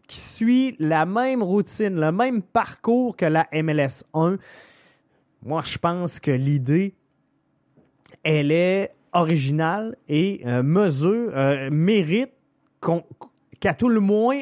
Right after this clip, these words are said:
on s'y arrête et qu'on regarde tout ça. Et est-ce qu'il y a un moyen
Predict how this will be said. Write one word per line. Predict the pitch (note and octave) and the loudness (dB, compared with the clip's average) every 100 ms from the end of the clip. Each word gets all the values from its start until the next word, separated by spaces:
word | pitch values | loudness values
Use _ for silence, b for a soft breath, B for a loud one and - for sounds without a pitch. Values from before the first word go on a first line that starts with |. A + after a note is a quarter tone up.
| - | -4
on | D#3+ C#3 | -2 -2
s'y | - - A3 | -4 -6 0
arrête | D3 A#2+ B2+ F#3 F#3 b b - | 0 0 0 -2 -4 b b -6
et | A#2+ | -4
qu'on | - E3+ | -2 -2
regarde | B2+ C3+ F3 E3 - | -2 -2 -2 -4 -6
tout | C#3+ | -6
ça. | C3 - D#3 C#3+ B B B | -4 -2 -4 -4 B B B
Et | C#3+ E3+ | -2 0
est-ce | F#3 F#3+ - | -2 -6 -6
qu'il | A3 | -2
y | |
a | G#3+ | 0
un | G3 | 2
moyen | E3+ F3 F#3 F3 E3+ A3+ B3+ | 2 2 2 2 0 -2 -4